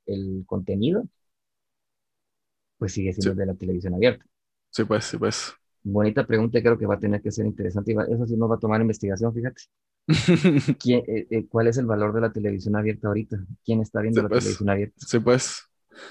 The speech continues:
Speaker 2: Sí, interesante. Es más, solo dato, este año o el año pasado, si no estoy seguro, llegamos a los niveles de pobreza que Haití.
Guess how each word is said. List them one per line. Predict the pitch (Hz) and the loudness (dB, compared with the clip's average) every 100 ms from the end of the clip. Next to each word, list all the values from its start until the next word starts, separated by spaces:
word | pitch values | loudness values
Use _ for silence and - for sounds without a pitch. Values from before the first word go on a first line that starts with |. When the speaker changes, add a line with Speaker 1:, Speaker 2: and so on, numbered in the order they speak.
| - | -4
Speaker 2:
Sí, | 135 160 | 2 4
interesante. | 110 110 101 139 143 127 95 - _ _ _ _ _ - - _ _ _ _ _ _ _ _ _ _ _ - - - _ _ _ _ | 4 0 2 2 4 4 2 -4 _ _ _ _ _ -18 -18 _ _ _ _ _ _ _ _ _ _ _ -16 -8 -8 _ _ _ _
Es | 151 147 | 2 4
más, | 156 | 6
solo | 180 165 135 | 6 8 8
dato, | 123 147 160 131 - _ - | 6 6 4 2 -2 _ -2
este | 131 - 131 117 | -2 2 4 6
año | 135 139 | 4 2
o | 110 104 | 2 2
el | 104 | 0
año | 113 123 | 0 -2
pasado, | 95 - 120 123 120 | -2 2 6 6 4
si | - | 0
no | 104 | -4
estoy | - 117 | -2 -2
seguro, | - 120 120 | 4 6 8
llegamos | 123 107 117 - | 8 6 2 0
a | |
los | 123 113 | 0 0
niveles | 110 113 120 | -2 -2 0
de | 117 | -2
pobreza | 107 98 107 139 147 131 - _ _ _ - - | -2 0 0 2 4 4 2 _ _ _ -20 -6
que | - | -2
Haití. | 117 185 151 - | 0 2 2 0